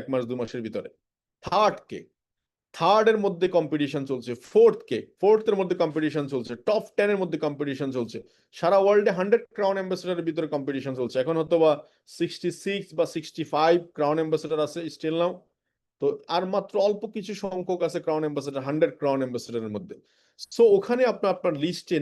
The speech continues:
নামটা দেখতে চান কিনা? এক একজনের ভিশন এক এক রকম ডিএক্সএন সিস্টেমে। কেউ চায় কোনো রকম বিশ হাজার টাকা হইলেই আমার চলবে, কেউ চায় যে না আমার বিশ লাখ টাকাও লাগবে, সামনের চেয়ারও লাগবে,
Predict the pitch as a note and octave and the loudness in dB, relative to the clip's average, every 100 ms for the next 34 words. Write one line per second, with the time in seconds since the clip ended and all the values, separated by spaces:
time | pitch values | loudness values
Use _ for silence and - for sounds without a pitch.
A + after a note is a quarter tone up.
0 | D3 D3 D#3 D3 C#3+ - C#3 C3+ B2 A#2 | 0 0 0 -2 -4 -8 -6 -6 -6 -8
1 | G2 - _ _ _ A3+ C4+ G3+ B3 A#3 | -10 -12 _ _ _ -2 -2 0 2 2
2 | E3+ F3+ F3+ G3 E3+ E3 - A#2 - - | 0 -4 -4 -2 -2 -2 -4 -4 -6 -10
3 | A#2 C3 B2+ A#2+ - G#2+ G#2 E2 - _ | -6 -6 -6 -10 -12 -12 -12 -12 -18 _
4 | _ _ _ - C#3+ F#3 F#3+ F3+ F#3 F3+ | _ _ _ 2 4 6 6 4 4 2
5 | - D#3 D#3+ F3 F3+ D3+ C#3 D#3+ F3 F3 | -2 -2 0 0 -2 -6 -4 -2 -4 -2
6 | F3 E3+ C#3+ D#3 F3 F3 E3+ E3 F3+ E3+ | -2 0 0 2 4 4 4 -2 -2 -4
7 | D#3 - _ _ _ _ - E3+ F#3 F#3 | -6 -12 _ _ _ _ 0 4 4 4
8 | F3+ F3 F#3 E3+ D3+ D#3 F3 D#3+ _ A#2 | 2 2 0 -2 -2 -2 -2 -4 _ -20
9 | A#2 D3+ - F3+ F#3 F#3+ F3+ F#3 G3+ G3+ | -8 -8 -4 -4 -4 -4 -4 0 0 0
10 | F#3 A3 A#3+ - _ _ _ _ - - | 0 0 0 -4 _ _ _ _ -14 -8
11 | D#3+ F3 F#3 F#3 - F3 D3 A2+ F#2+ - | -8 -8 -10 -6 2 4 4 2 -2 -12